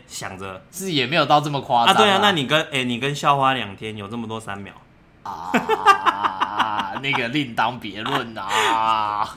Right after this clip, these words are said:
Speaker 1: 另当别论？
Speaker 2: 对啊，有时候还是可以克制的。
Speaker 1: <laughs>
Speaker 2: 对啊，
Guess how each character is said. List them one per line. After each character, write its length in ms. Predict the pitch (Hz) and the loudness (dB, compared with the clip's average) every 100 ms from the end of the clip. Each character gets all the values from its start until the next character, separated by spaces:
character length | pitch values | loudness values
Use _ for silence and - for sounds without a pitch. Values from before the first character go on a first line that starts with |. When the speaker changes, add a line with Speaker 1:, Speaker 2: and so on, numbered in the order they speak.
| 202 | -6
Speaker 1:
另 120 | 233 | -2
当 200 | 214 214 | 2 2
别 160 | 196 190 | 4 4
论？ 260 | 202 208 - - - | 4 2 0 -12 -10
Speaker 2:
对 140 | 135 | -2
啊， 260 | 120 110 113 - | 2 2 0 -8
有 120 | 127 131 | -6 0
时 80 | |
候 60 | 147 | 2
还 100 | 143 | 2
是 120 | 147 | 2
可 80 | 151 | -2
以 60 | 123 | -2
克 220 | 165 143 | -2 -2
制 200 | 117 131 | -4 -2
的。 100 | 254 | 0
Speaker 1:
<laughs> 60 | - 403 - 427 403 381 - 359 | 6 6 8 6 6 6 4 4
Speaker 2:
对 80 | |
啊， 160 | 311 - | 6 6